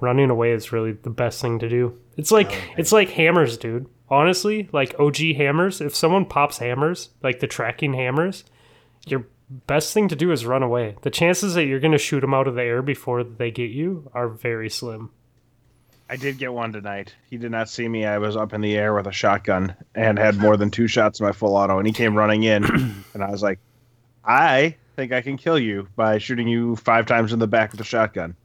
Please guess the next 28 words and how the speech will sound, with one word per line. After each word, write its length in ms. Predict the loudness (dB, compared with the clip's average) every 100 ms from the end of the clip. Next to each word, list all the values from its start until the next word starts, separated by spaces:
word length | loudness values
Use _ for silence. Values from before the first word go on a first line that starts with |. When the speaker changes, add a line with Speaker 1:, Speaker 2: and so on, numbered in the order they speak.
| _ -4
Speaker 1:
Right, 340 | 0 0 -2 -4
yeah. 320 | -2 -2 -4 -12 0
But, 140 | 4
I 40 | 6
mean, 160 | 6
if 140 | 4 2
they 100 | 0
see 260 | 0 -4
you, 300 | -4 -4 -6 _ -4
or 100 | -4
if 120 | 2
they're 120 | 2
Speaker 3:
You're 100 | 4
Speaker 1:
aware 180 | 2 0
Speaker 3:
done. 80 | 0
Speaker 1:
at 80 | 0
all 200 | 0 0
on 120 | -2
their 140 | -2
radar, 500 | -4 -4 -2 -2 -4 _ _ -6
like, 220 | -6 -6
it's, 280 | -8 -10 -16 _ -6
they're, 320 | -6 -6 -8
they're 140 | -6 -4
gonna 200 | -6 -8
get 220 | -12 -12
you. 160 | -14 -16 _ _ _ _
Speaker 3:
Again, 440 | 2 4 4 0